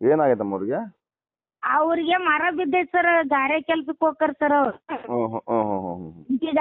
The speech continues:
Speaker 2: ನಮ್ದೇನ್ರಿ ಸರ್,
Speaker 1: ಹ್ಮ್.
Speaker 2: ಯಾರ್ದು ಬ್ಯಾಡ್ರಿ ಸರ್, ನಾವ್ ದುಡ್ಡು ಇಟ್ಕೊಳೋದ್ ಬೇಡ, ನೀ ಎತ್ತಿಲ್ ಕಟ್ಟಾನ.
Speaker 1: ಅಲ್ಲಮ್ಮ,
Speaker 2: ಹೌದ್ರಾ?
Speaker 1: ಈಗ, ಅಲ್ಲಮ್ಮ, ಈಗ ಇನ್ನ ನಿಮ್ದು ಎರಡು ಲಕ್ಷ ಸಾಲದಲ್ಲಿ ಇನ್ನ ಸಾಲ ಐತೆ, ಕಂತು ಬಾಕಿ ಐತೆ ಅಂತ ತೋರ್ಸವ್ರ?
Speaker 2: ಹಾ,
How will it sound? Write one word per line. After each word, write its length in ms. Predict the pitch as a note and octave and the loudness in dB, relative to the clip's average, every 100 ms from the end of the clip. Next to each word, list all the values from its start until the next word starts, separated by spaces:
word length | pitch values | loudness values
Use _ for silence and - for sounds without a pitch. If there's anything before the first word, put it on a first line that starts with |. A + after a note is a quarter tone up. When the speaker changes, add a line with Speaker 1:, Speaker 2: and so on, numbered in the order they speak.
| D#4+ | 0
Speaker 2:
ನಮ್ದೇನ್ರಿ 760 | F4 D#4 D4+ D#4+ E4 E4 D#4 D4+ | 0 -2 0 0 2 4 2 0
ಸರ್, 440 | - C#4 C4+ D4+ D#4+ _ _ _ | 0 2 2 2 -2 _ _ _
Speaker 1:
ಹ್ಮ್. 100 | C4+ | 2
Speaker 2:
ಯಾರ್ದು 440 | C#4 D4 G4+ G#4 D#4 | 2 2 0 -2 0
ಬ್ಯಾಡ್ರಿ 440 | E4 F4 D#4+ D4 | 2 2 -2 -6
ಸರ್, 220 | - D4 | -2 4
ನಾವ್ 280 | C#4 C4 A3 | 4 4 0
ದುಡ್ಡು 200 | C#4 A#3+ | 0 0
ಇಟ್ಕೊಳೋದ್ 500 | C#4 C4 C4 C4 A3 | -2 0 2 2 0
ಬೇಡ, 200 | A#3+ A#3+ A#3+ | 0 0 2
ನೀ 260 | B3+ C#4+ | 6 6
ಎತ್ತಿಲ್ 360 | D4+ D4 C#4 C4 | 4 0 -4 -4
ಕಟ್ಟಾನ. 460 | - A#3+ B3 A#3 A3+ _ _ _ - | -4 -6 -4 -6 -8 _ _ _ -2
Speaker 1:
ಅಲ್ಲಮ್ಮ, 300 | C3+ C3+ B2 | 2 2 4
Speaker 2:
ಹೌದ್ರಾ? 380 | C4 C#4+ C#4+ D4 | 4 4 4 2
Speaker 1:
ಈಗ, 140 | A3 - _ _ _ | 0 -10 _ _ _
ಅಲ್ಲಮ್ಮ, 260 | C#3+ D3 C#3 - | 0 0 -2 0
ಈಗ 140 | C#3+ | 0
ಇನ್ನ 200 | C#3+ D#3 E3+ D3+ - B2+ | 0 0 0 0 -4 -2
ನಿಮ್ದು 300 | C3 C3 B2+ | 0 2 2
ಎರಡು 140 | C#3 | 4
ಲಕ್ಷ 160 | D3+ D3 | 2 -2
ಸಾಲದಲ್ಲಿ 480 | C#3 C#3+ D3 E3+ F3+ | 0 0 2 2 2
ಇನ್ನ 160 | D#3 | 0
ಸಾಲ 240 | D#3 C#3 C#3+ | 0 2 4
ಐತೆ, 280 | C#3+ C3 E3 | 2 2 0
ಕಂತು 280 | C#3+ C3 C3+ | 2 0 2
ಬಾಕಿ 240 | C3+ C3 | 0 0
ಐತೆ 120 | C3 | -2
ಅಂತ 120 | D3+ D#3+ | -4 -2
ತೋರ್ಸವ್ರ? 420 | C3 B2 A#2 G2 G#2 C#3+ E2+ D4 | -2 2 2 2 2 0 0 0
Speaker 2:
ಹಾ, 180 | D#4 | 0